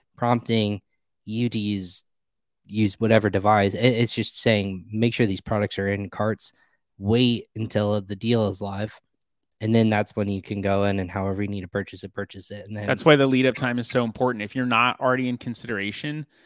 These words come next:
Speaker 2: uh, if you're going into a big season, um, you know, people are like, "Hey, we really want, we really wanna be ready for, for Q four,"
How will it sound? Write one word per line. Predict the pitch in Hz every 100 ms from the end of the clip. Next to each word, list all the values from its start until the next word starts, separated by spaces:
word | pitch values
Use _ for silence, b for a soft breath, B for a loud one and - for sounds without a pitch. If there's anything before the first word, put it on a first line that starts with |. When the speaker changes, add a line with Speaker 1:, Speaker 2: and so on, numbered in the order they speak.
| b b
Speaker 2:
uh, | - 113 104
if | 110 131
you're | 123
going | 123 120
into | 110 113
a |
big | 101 98
season, | - 160 156 147 147 143 b b b _
um, | 120 -
you | -
know, | 117
people | 139 147 151
are |
like, | 123
"Hey, | 165 196
we | 190
really | 185 185
want, | 185 180 180
we | 185
really | 180 180
wanna | 170 165
be | 160
ready | 160 165 165
for, | - 151 131
for | - 143
Q | - 147
four," | 123 156 147 120